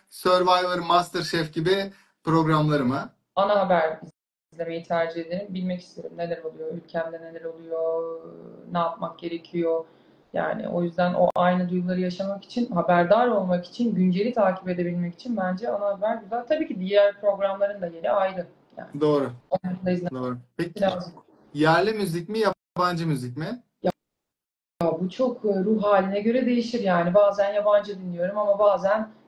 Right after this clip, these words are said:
Speaker 2: tabii ki, e, yerli dinliyorsun. Yani o ruh haline çok ben yerli müzik, yurt dışındayken daha çok böyle cevap vereceğim. Yurt dışındayken daha çok yerli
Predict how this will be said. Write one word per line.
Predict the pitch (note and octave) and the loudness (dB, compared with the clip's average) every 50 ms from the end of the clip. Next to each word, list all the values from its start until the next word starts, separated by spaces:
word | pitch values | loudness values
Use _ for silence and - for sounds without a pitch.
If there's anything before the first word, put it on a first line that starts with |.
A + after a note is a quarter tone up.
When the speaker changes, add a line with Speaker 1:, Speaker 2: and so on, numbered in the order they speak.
| _ _ | _ _
Speaker 2:
tabii | - G#3 F3 E3+ E3+ - | -6 -4 -4 -4 -8 -10
ki, | - G#3+ G#3+ G#3 G#3 G#3+ - - - - - - - - - - - _ _ _ _ - | -10 -8 -6 -6 -6 -8 -10 -14 -20 -20 -20 -20 -20 -20 -20 -20 -20 _ _ _ _ -14
e, | - - - - - | -12 -12 -12 -6 0
yerli | A3 A3+ A#3 A3+ A3+ A#3 G#3+ G3+ | 2 4 4 4 2 0 -2 -4
dinliyorsun. | G3 F#3 F3+ F3 E3+ - - - - - - _ _ _ | -2 -2 -2 -2 -4 -8 -14 -20 -20 -20 -20 _ _ _
Yani | - - F#3+ - | -8 -6 -4 -2
o | G#3 A3 A3+ | 0 2 2
ruh | A#3+ G3+ - | 2 2 4
haline | G#3+ G#3 G3+ G3+ G3+ G#3 G3+ - | 4 4 4 4 2 -2 -4 -4
çok | A3 G3+ - - - | -6 -6 -6 0 2
ben | G3 F#3+ F#3+ | 2 2 4
yerli | G3 F#3+ G3 G3+ G#3+ | 2 0 0 2 4
müzik, | A3 A3 A3 A#3+ - - _ _ _ _ _ _ _ _ _ | 4 2 2 2 -4 -8 _ _ _ _ _ _ _ _ _
yurt | B3+ E4 E4 D4+ | 2 2 4 4
dışındayken | D4+ C4+ C#4+ C#4+ D4 D#4 E4 E4 E4+ D#4+ D#4 C#4+ | 2 0 2 4 4 4 4 4 2 2 4 4
daha | C#4+ C#4+ D4 C#4+ | 4 4 4 4
çok | D4 C#4 C4+ C#4 - | 2 2 0 2 4
böyle | C#4 C#4 C4 G#3+ F#3 | 4 4 4 4 2
cevap | F#3+ F#3 F3 F3+ F3 F3 | 2 2 2 2 0 -4
vereceğim. | F3 E3 E3 E3+ F#3 - _ | -4 -4 -6 -8 -8 -8 _
Yurt | D4 C#4+ - C4 | -6 -6 -6 -8
dışındayken | A3+ - A3+ G#3 G3 F#3 F3+ F3+ F#3 - - - _ _ - G3+ F#3+ F#3 F#3 | -8 -8 -4 -4 -4 -4 0 0 -2 -2 -2 -8 _ _ -2 -2 -2 0 0
daha | G#3 A3+ A3+ A3+ | 0 0 0 0
çok | A3 G#3 F#3 F3+ G#3 | -2 -8 -8 -4 0
yerli | A#3+ B3+ A3+ A3 A3 A3+ C#4 C#4+ C#4 - | 0 2 2 2 2 2 0 0 -2 -6